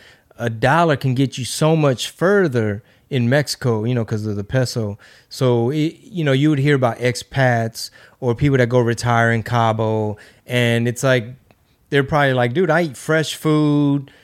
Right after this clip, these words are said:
You know what I mean? We're living our good life. We're having our coffee. We're having our wine. We have friends. We at the beach all day.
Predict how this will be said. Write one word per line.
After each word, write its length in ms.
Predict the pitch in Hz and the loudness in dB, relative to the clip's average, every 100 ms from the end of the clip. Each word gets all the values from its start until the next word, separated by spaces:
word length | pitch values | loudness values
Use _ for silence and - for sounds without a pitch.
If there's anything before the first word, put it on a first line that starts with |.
| _ | _
You 100 | - 143 | -6 -2
know 60 | |
what 60 | 147 | 0
I 40 | |
mean? 160 | 156 139 | 0 0
We're 120 | 160 | 2
living 220 | 170 160 143 | 2 2 2
our 120 | 123 | 0
good 260 | 104 151 131 | 0 0 2
life. 340 | 135 147 139 | 2 2 0
We're 80 | 147 | 0
having 240 | 151 131 | 0 -2
our 120 | 117 110 | -4 -6
coffee. 600 | - 139 139 135 131 139 | -4 0 2 2 0 -4
We're 100 | 139 | -2
having 240 | 143 120 | -2 -2
our 160 | 117 107 | -2 -4
wine. 640 | 98 127 135 139 139 135 | -2 0 0 0 0 -2
We 120 | 131 139 | -2 -2
have 200 | 120 95 | -4 -8
friends. 580 | - 143 139 135 135 | -10 -8 -4 -4 -4
We 140 | 131 156 | 2 2
at 140 | 127 | 2
the 80 | 104 | -2
beach 420 | 98 139 156 143 | -4 -2 0 0
all 220 | 147 139 | 0 2
day. 580 | 131 139 143 139 135 131 | 2 2 2 4 2 0